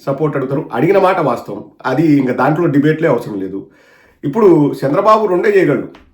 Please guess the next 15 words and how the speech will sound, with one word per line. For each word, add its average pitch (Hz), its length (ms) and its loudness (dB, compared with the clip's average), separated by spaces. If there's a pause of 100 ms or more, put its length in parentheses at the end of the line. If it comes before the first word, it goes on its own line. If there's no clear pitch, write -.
(380)
head 143 160 -4
or 160 220 -2
tail. 160 200 0 (680)
ఒకటి 127 580 0 (540)
జుట్టు 135 220 -4
పట్టుకోవడమా, 165 400 0
కాళ్ళు 151 340 -2
పట్టుకోవడమా, 87 440 -6 (340)
ఇంకా 165 120 -4
రెండిట్లో 202 360 -2
ఏదో 190 200 2
ఒకటి 170 200 0
చేయాలా. - 280 -2 (540)
అంటే 160 260 -2
ఇది 156 400 -2